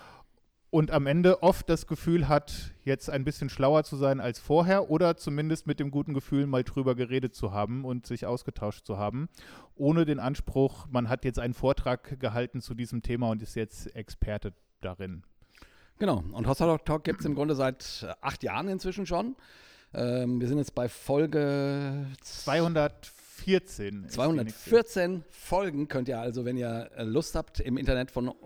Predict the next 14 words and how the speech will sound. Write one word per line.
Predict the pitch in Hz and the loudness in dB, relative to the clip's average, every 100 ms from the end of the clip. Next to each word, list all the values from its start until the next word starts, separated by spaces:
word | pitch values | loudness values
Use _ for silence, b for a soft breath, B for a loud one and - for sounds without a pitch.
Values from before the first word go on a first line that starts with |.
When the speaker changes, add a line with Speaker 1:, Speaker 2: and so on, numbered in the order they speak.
| - _ | -20 _
Speaker 2:
von | - 110 | -4 -2
Hossa | 139 | -2
Talk | 147 117 | -4 -4
nachhören. | 117 165 180 180 - 156 202 240 - b b b b - | -4 -4 -4 -4 -2 -2 -2 -4 -10 b b b b -2
Ähm, | 135 139 143 143 143 139 - _ - | 2 4 4 2 2 -2 -8 _ -6
genau, | 135 117 120 180 | 0 0 0 -2
und, | 143 139 139 - - 123 | 0 0 0 -6 -4 2
ähm, | 127 127 127 127 131 123 | 4 4 2 0 -2 0
Marco | 127 165 | 0 0
ist | 151 - 151 | -2 -2 -2
jetzt | 131 - | -4 -6
quasi | - 123 117 127 | -2 0 2 -2
seit | 104 113 117 - | -2 -2 -2 -4
September, | - 110 - 139 170 180 214 | -4 -4 0 0 0 0 -2